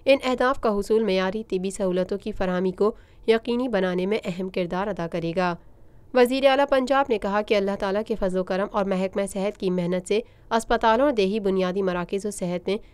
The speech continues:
طبی سہولتوں میں بہتری آئی ہے، جس سے مریضوں کا اعتماد بڑھا ہے۔ ساٹھ بنیادی مراکز صحت میں جدید الٹرا ساؤنڈ مشینیں آ چکی ہیں۔ ویکسینیشن کی کوریج میں اضافہ ہوا ہے، تاہم اس میں مزید اضافے کے لیے کاوشوں کو تیز کیا جائے۔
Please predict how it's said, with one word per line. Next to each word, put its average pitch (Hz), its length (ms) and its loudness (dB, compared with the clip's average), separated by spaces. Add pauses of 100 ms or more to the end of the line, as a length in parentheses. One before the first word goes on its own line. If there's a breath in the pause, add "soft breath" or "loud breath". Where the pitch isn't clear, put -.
(180 soft breath)
طبی 233 240 2
سہولتوں 226 500 4
میں 214 160 0
بہتری 202 400 -4
آئی 170 280 -2
ہے، 185 200 4 (260 soft breath)
جس 294 220 2
سے 311 140 2
مریضوں 208 440 2
کا 233 180 0
اعتماد 185 500 -2
بڑھا 185 260 0
ہے۔ 214 140 2 (300 soft breath)
ساٹھ 208 320 2
بنیادی 202 400 0
مراکز 190 500 -2
صحت 190 320 -2
میں 208 120 0
جدید 196 420 -2
الٹرا 190 300 -2
ساؤنڈ 185 280 0
مشینیں 185 440 -2
آ 190 120 -2
چکی 180 360 -4
ہیں۔ 190 200 4 (300)
ویکسینیشن 269 560 2
کی 320 140 0
کوریج 220 380 2
میں 254 100 2
اضافہ 180 420 -2
ہوا 214 300 2
ہے، 285 180 2
تاہم 208 280 0
اس - 200 -2
میں 220 80 4
مزید 202 420 0
اضافے 196 380 2
کے 190 140 -2
لیے 202 140 2
کاوشوں 180 460 -2
کو 208 160 -2
تیز 214 320 0
کیا 175 220 -4
جائے۔ 180 300 0